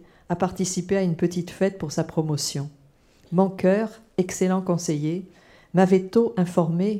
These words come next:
que si la vie est un festin, rien ne permet de prévoir combien de temps pour nous la table sera encore mise et le plus exquis encore à notre portée.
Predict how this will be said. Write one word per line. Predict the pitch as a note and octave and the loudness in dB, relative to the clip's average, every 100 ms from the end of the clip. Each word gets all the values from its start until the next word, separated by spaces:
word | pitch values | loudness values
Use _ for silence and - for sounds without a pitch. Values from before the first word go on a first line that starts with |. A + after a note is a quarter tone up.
| - | -2
que | E3+ | -2
si | - G#3 | 0 2
la | G3 | 2
vie | F3+ G#3 | 2 0
est | G#3+ F3 | 2 0
un | |
festin, | D#3+ E3+ D#3+ - F3 F#3+ F#3 - - _ | 0 -2 -4 -2 -2 -2 -10 -20 -20 _
rien | F#3 G3 | 0 4
ne | G#3 | 4
permet | G#3 F#3 F3+ G3 | 4 2 4 2
de | |
prévoir | G3 E3 D#3 E3 F#3 F#3+ | 0 0 2 0 0 -4
combien | - F3 F3 F3 | 0 2 4 4
de | E3+ | 2
temps | F3 F#3 G3 | 2 0 0
pour | G3 F#3 E3 | -2 0 0
nous | D#3 E3+ F#3 - _ _ - | 0 -4 -6 -16 _ _ -2
la | F3 | 0
table | F3 G3 G3 | 2 0 0
sera | - E3 | 0 2
encore | E3+ E3 E3 D3 | 2 2 0 0
mise | D3+ E3+ F3+ - | -2 -4 -6 -6
et | F3+ | -2
le | E3 | -2
plus | F3 F#3+ E3+ | -2 -2 -2
exquis | D#3+ - - F3+ G3 - _ | -4 -10 -6 -8 -8 -16 _
encore | F3+ F3 F3+ F#3 G3 F#3 | -2 -2 2 2 2 0
à | |
notre | E3 D#3+ D#3+ | -2 0 -2
portée. | E3 D3 - C3+ | -2 -6 -6 -8